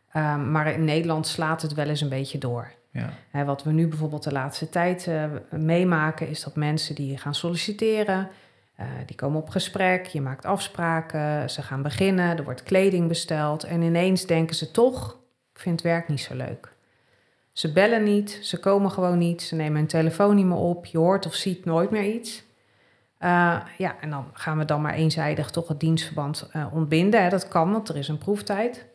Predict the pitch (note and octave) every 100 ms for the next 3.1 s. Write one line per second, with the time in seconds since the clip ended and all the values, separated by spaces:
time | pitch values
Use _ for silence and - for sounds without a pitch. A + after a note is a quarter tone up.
0 | _ - E3 - D3 E3 E3 E3 E3 -
1 | E3+ F3 E3+ - F3 E3+ E3 E3+ E3 F3+
2 | A3 - - _ _ _ _ _ - F#3
3 | F3+